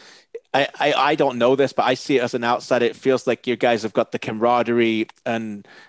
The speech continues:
emotions of a club team, no? When you get together, it, that, not every international team has that, but because the games have come so close and you've got so many friendships and bonds together, what's, what's it like when you go back to join your teammates for Canada?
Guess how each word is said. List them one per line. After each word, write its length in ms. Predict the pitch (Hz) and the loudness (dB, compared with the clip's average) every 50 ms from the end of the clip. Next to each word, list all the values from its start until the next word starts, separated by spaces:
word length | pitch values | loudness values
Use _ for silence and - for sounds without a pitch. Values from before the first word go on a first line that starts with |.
| _ - | _ -6
emotions 540 | 113 110 117 120 120 - - 127 113 98 110 | -2 0 2 2 2 2 0 -2 -2 -2 -4
of 100 | 101 104 | -4 -6
a 60 | - | -6
club 320 | - - - 139 131 - | -6 -2 -2 -2 -2 -2
team, 300 | - - 113 98 92 90 - _ _ - | -2 -2 -2 -2 -4 -6 -14 _ _ -10
no? 280 | - 113 117 127 139 143 | -2 0 2 2 2 2
When 160 | - 120 120 | 0 -2 0
you 100 | 117 110 | 0 -2
get 160 | - 123 - | -2 -4 -4
together, 380 | - 123 113 127 127 131 147 147 | -4 -2 0 2 2 4 2 2
it, 340 | 131 123 127 - - 160 104 | 0 0 -4 -6 -6 -4 -4
that, 160 | 127 - - | -4 -4 -2
not 240 | 147 131 131 - 135 | -2 -2 0 0 0
every 280 | 123 110 123 127 120 | 0 0 2 2 2
international 500 | 117 110 - 120 117 117 113 - 123 107 | 0 0 -2 -4 -4 -4 -4 -4 -6 -4
team 220 | - - 117 107 110 | -2 -2 -2 0 0
has 200 | 113 117 113 - | 0 -2 0 0
that, 220 | 117 104 113 - | -2 -2 -2 -4
but 80 | - 117 | -6 -8
because 260 | 120 - - 123 - | -6 -4 -4 -6 -4
the 100 | - 117 | -4 -2
games 220 | - 120 117 107 | 0 0 0 -2
have 100 | 113 107 | -4 -6
come 180 | - - 113 107 | -4 -4 -4 -4
so 180 | - - 107 | -2 -2 -2
close 260 | - - 120 110 - - | 0 0 -2 -2 -2 -4
and 80 | 113 | -6
you've 100 | 110 101 | -6 -2
got 200 | - 123 110 - | -2 -2 -2 -2
so 180 | - - 123 117 | 0 0 0 0
many 120 | 113 107 | 0 -2
friendships 500 | 98 - 120 113 113 - - 113 - - | -2 0 -2 -2 -2 -2 -6 -6 -4 -6
and 120 | 113 107 98 | -8 -4 -2
bonds 400 | 113 113 113 110 104 - - - - - - - - | 0 0 -2 -2 -8 -14 -16 -16 -18 -20 -20 -16 -12
together, 340 | - - - 120 117 110 110 | -8 -2 0 2 2 2 2
what's, 260 | 120 131 185 - - - | 2 0 -2 -2 -4 -2
what's 180 | 147 147 - - | -2 0 2 2
it 80 | 135 | 2
like 240 | 123 131 135 123 - | 2 2 0 0 -2
when 100 | 131 120 | -6 -6
you 80 | 110 107 | -4 -4
go 120 | 117 110 | -4 -2
back 180 | - 113 110 - | -2 -2 -4 -4
to 120 | - 101 | -6 -6
join 200 | - 110 110 107 | -4 -2 -2 -2
your 100 | 104 101 | -4 -8
teammates 380 | - - 110 104 107 104 - - | -6 -6 -6 -4 -6 -6 -8 -8
for 100 | - - | -12 -8
Canada? 340 | - 101 104 101 90 90 | -8 -6 -6 -8 -10 -12